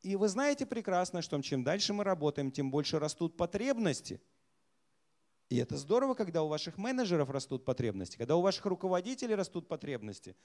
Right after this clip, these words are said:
Потому что чем больше их потребностей, тем больше они зарабатывают,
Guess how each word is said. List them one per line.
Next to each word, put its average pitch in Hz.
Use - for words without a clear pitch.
Потому 190
что -
чем 208
больше 196
их 165
потребностей, 226
тем 190
больше 190
они 156
зарабатывают, 156